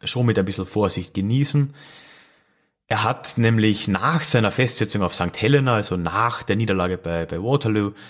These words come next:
hat er niedergeschrieben, dass er eben eine Neuordnung Europas immer zum Ziel hatte, dass das immer schon sein hehres Ziel war.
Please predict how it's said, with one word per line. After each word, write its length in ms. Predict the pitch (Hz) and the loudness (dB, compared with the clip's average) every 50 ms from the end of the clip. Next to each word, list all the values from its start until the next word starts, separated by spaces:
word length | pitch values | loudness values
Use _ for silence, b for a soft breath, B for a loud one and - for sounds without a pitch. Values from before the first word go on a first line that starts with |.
| B B B B | B B B B
hat 340 | - 107 110 - - - | -4 -4 -4 -4 -6 -6
er 560 | 127 120 104 101 95 95 92 90 92 - - - | -2 2 4 4 4 4 4 2 -2 -6 -10 -2
niedergeschrieben, 720 | 113 123 135 131 135 117 110 104 - - 113 107 104 98 | 4 6 6 6 6 4 2 -2 0 0 0 0 2 0
dass 140 | 95 - - | -2 -2 -2
er 240 | - 110 104 104 101 | -2 0 0 2 2
eben 160 | 98 92 95 | 0 0 0
eine 160 | 90 90 90 | 0 0 0
Neuordnung 840 | 92 92 95 101 113 123 131 - - 85 92 92 92 92 90 90 | 0 0 2 4 4 4 4 2 0 0 0 0 -2 -4 -6 -4
Europas 840 | 82 85 82 104 120 139 135 - 120 110 104 - - - - - _ - | -4 -4 0 2 2 2 4 4 2 2 0 -2 -4 -6 -6 -8 _ 2
immer 320 | - 165 147 135 127 120 117 | 6 6 8 8 6 4 2
zum 240 | - - 110 104 - | 0 -4 -6 -6 -4
Ziel 480 | - - - 147 175 185 185 165 147 | -4 0 2 4 6 6 6 6 4
hatte, 540 | - - - 131 - - - 131 127 127 117 | 2 0 -2 -4 -4 -2 -2 0 2 2 0
dass 240 | 113 98 - - - | -2 -4 -6 -6 -4
das 240 | 95 95 - - - | -6 -4 -4 -4 -4
immer 240 | - 127 117 107 | -2 -2 -2 -2
schon 160 | - 110 107 101 | -2 -2 -4 -2
sein 160 | - 90 80 | -4 -4 -2
hehres 440 | 90 104 117 117 101 95 87 - - | 0 2 2 4 2 2 -2 -4 -6
Ziel 280 | - 127 131 131 117 | -2 0 0 0 0
war. 240 | 113 113 110 110 | 0 0 -2 -2